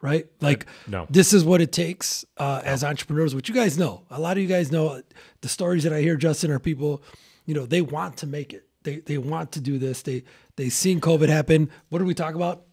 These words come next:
Speaker 1: Not,
Speaker 2: Yeah.
Speaker 1: you know, being self-employed where,
Speaker 2: Yeah.
Speaker 1: hey, I don't have the option
Speaker 2: Yeah, I
Speaker 1: of
Speaker 2: don't, I, I don't, I don't get unemployment.
Speaker 1: Yeah, we don't get unemployment as,
Speaker 2: I,
Speaker 1: as
Speaker 2: I,
Speaker 1: entrepreneurs.
Speaker 2: yeah, you know what? I actually, actually, no, no. You know what? As, as, as entrepreneurs, you know what we call unemployment?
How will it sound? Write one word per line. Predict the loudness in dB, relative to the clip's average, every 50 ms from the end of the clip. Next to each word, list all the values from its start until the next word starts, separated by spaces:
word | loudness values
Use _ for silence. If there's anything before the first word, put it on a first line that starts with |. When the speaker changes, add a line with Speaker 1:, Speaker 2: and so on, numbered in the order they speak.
| _ -6
Speaker 1:
Not, | -4 -2
Speaker 2:
Yeah. | -2 -4 -4 -4 -2
Speaker 1:
you | 2 4
know, | 4 4
being | 4 4 4 4
self-employed | 2 2 0 0 0 -2 -4 -2 0 2 2 2 2 2
where, | 2 2 2 0 0 -4
Speaker 2:
Yeah. | -8 -18 -20 -20 _ _ 0 0
Speaker 1:
hey, | 2 2
I | 2 2
don't | 4 6 6
have | 6 6 6 4 2 2
the | 4 4
option | 4 4 2 -2 -4 -4 4 8
Speaker 2:
Yeah, | 10 10
I | 10
Speaker 1:
of | 10 10 8 6
Speaker 2:
don't, | 6 6
I, | 8 8 8 8 8
I | 8
don't, | 6 4 2 0 2
I | 4 4
don't | 4 4 4 4
get | 2 2 2 2 -2
unemployment. | -2 -2 -2 -2 -4 -4 -4 -4 2 4 4
Speaker 1:
Yeah, | 4 6
we | 8 10
don't | 10 10 10 8 6 8
get | 8 8
unemployment | 10 8 6 6 8 8 8 8 8 6
as, | 4 4
Speaker 2:
I, | 4 6 6
Speaker 1:
as | 8 8 8
Speaker 2:
I, | 8
Speaker 1:
entrepreneurs. | 8 6 4 2 4 4 4 4 2 0 0
Speaker 2:
yeah, | 2
you | 2
know | 2 2
what? | 2 0
I | 0
actually, | -2 -2 -4 -2 0
actually, | 0 0 -2 -6 -4
no, | -4 0
no. | 0 2 0 0 -2
You | -8 -8
know | -8 -6
what? | -6 -8 -4
As, | -4 -2 -2 -2 -6 -8 -2
as, | -2 -2 -2 -2 -6 -4
as | -4 -2 0
entrepreneurs, | 0 -2 -2 -4 -2 -2 -2 0
you | 0
know | 0 0
what | 0
we | 0
call | 0 0 0 0 0
unemployment? | -2 -4 -4 -4 -4 -2 -2 -4 -4